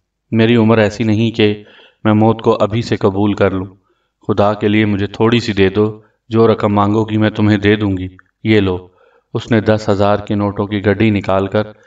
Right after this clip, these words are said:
मेरे सामने डाल दी। "पैसों की परवाह मत करो, बस मेरी मुश्किल दूर कर दो।" मैं मुश्किल में पड़ गई थी। उस लड़की ने वो कोड नंबर नहीं दोहराया था। ये कोड नंबर भी यहाँ आने वालियों की शिनाख्त था, लेकिन इस वक्त उसने जिस बेचारगी से मेरे साथ गुफ्तगू की थी,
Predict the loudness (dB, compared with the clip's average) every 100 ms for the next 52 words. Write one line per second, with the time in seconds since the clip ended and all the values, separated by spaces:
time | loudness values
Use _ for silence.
0 | _ _ -2 0 0 0 0 -2 -2 -2
1 | -4 -6 -12 _ _ _ _ _ -2 0
2 | -4 -2 0 2 0 0 -4 -2 -2 -2
3 | -8 _ _ _ -4 0 2 2 0 0
4 | 0 0 0 -4 -4 -6 -8 -10 -16 _
5 | _ _ -2 0 2 0 -2 -2 0 0
6 | -2 0 -2 -2 -8 -12 _ _ -14 -4
7 | 0 0 2 0 2 0 0 0 0 0
8 | 0 0 0 0 0 0 0 0 -2 -6
9 | -14 -16 _ _ _ _ _ -2 0 2
10 | 0 0 0 0 0 0 -4 -6 -20 -20
11 | _ -2 0 2 0 2 2 2 2 -2
12 | -4 -8 -4 -4 -4 -6 -6 -8 _ _
13 | _ _ -4 0 0 -2 -2 -2 -2 -10
14 | -6 -2 0 -2 -2 -2 0 0 0 -6
15 | -6 -4 0 0 0 0 -4 -4 -8 -6
16 | -4 -2 -2 -4 -4 -6 -14